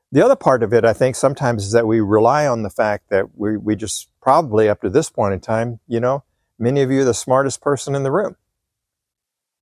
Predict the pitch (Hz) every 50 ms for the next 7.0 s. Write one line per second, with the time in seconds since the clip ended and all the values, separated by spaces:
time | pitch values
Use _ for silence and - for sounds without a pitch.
0 | _ - 127 120 113 113 113 107 104 107 104 107 120 117 113 120 143 170 - -
1 | 156 143 131 123 110 107 104 123 156 170 156 107 92 113 104 107 101 - - 143
2 | 147 156 143 117 104 95 98 101 98 95 92 95 - 107 98 98 95 - - 85
3 | - - 110 147 175 151 120 - - 127 123 123 110 104 - - - 113 110 104
4 | - - 110 98 95 90 90 113 139 139 110 98 113 139 139 120 95 85 87 101
5 | 107 95 80 78 87 107 104 82 - - _ _ _ _ _ _ _ _ _ _
6 | _ _ _ _ _ _ _ _ _ _ _ _ 101 87 95 120 107 104 -